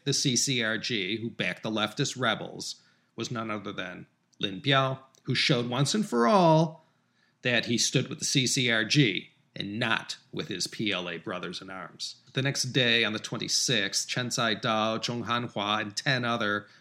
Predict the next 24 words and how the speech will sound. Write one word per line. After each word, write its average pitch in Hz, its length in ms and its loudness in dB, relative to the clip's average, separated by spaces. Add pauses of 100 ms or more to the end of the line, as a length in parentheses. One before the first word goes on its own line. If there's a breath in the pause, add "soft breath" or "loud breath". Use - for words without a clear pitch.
(160 soft breath)
officers 123 600 0
from 117 120 -4
the 95 60 -4
military 107 540 -4
region 98 380 -6
were 92 80 -10
struggled 151 640 8
something 117 380 2
fierce 104 640 -2
by 98 400 -6 (400 loud breath)
top 135 320 2
representatives 117 840 0
of 95 120 -12
the 87 100 -12 (120)
Politburo, 98 920 -4 (100)
M 123 180 -4
A 117 160 2
C, 117 460 4
and 92 100 -2
the 85 60 -6
C 113 200 0
C 107 300 -2
R 87 160 -4
G. 90 460 -6